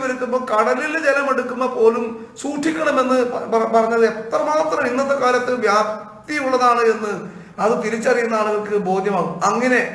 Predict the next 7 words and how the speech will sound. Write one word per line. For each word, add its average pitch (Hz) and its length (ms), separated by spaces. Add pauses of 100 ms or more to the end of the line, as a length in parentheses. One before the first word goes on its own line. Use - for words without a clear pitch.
(380)
ഒരു, 226 100
പിന്നെ 220 340
അ-, 202 300 (100)
അധ്വാനത്തിന്റെ 247 640
വിയർപ്പ് 233 540
വറ്റുന്നതിന് 233 480
മുൻപ് 214 300